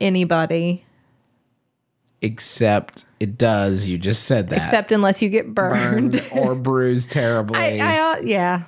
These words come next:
Speaker 2: Okay.
Speaker 1: I also would rather not have all those purple hickeys on my back, but that's just me. So that's, that's,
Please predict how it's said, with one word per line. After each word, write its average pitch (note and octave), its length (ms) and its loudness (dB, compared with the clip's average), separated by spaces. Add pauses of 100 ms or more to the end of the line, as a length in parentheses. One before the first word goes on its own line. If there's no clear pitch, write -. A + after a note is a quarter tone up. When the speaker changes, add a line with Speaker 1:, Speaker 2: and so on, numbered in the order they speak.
(180)
Speaker 2:
Okay. G#2+ 200 -2
Speaker 1:
I E2 160 0
also A3+ 240 0
would G#3 100 0
rather F#3+ 220 2
not F3 180 0
have F#3 140 0
all F3+ 80 0
those E3+ 160 0
purple E3+ 320 -2
hickeys F3 400 -2
on D#3+ 80 -4
my D#3+ 100 -2
back, D#3+ 260 -4
but - 120 0
that's F4+ 200 0
just D#4+ 220 0
me. F3+ 400 0 (300)
So A#3+ 160 0
that's, C#4 400 -2
that's, A#3 340 -2